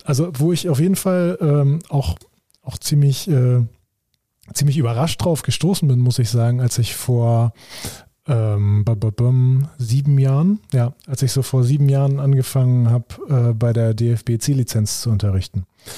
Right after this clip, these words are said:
Ja, das heißt, ich hab, äh, angefangen, angehende Fußballtrainer zu unterrichten in Sachen Sport und Gesundheit. Ähm,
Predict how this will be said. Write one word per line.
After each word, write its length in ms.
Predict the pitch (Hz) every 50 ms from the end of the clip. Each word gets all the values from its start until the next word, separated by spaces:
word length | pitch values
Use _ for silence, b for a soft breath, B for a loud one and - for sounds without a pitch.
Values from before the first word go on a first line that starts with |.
| B B B B B B _
Ja, 120 | 123 127
das 180 | 135 131 117 -
heißt, 240 | 131 135 127 - -
ich 100 | - 135
hab, 260 | 127 - - - - 285
äh, 40 | 151
angefangen, 880 | 131 117 113 110 117 135 139 127 127 120 110 - - 123 117 117 117 127
angehende 500 | 135 131 131 123 120 120 117 117 113 110
Fußballtrainer 720 | - 190 190 - - 151 143 - - 151 139 139 139 131
zu 140 | - - 143
unterrichten 600 | 131 123 131 131 123 127 - - - 123 120 117 B B B B B B B B B B _
in 220 | _ 143 127 120 117
Sachen 540 | 107 120 113 - 123 117 113 113 123 127 123
Sport 360 | - - - 139 127 127 -
und 160 | 143 120 107
Gesundheit. 680 | - 117 107 123 165 196 165 165 160 156 156 156 - - B B B B B B B B B B B _
Ähm, 560 | - 143 123 120 120 117 120 120 120 120 139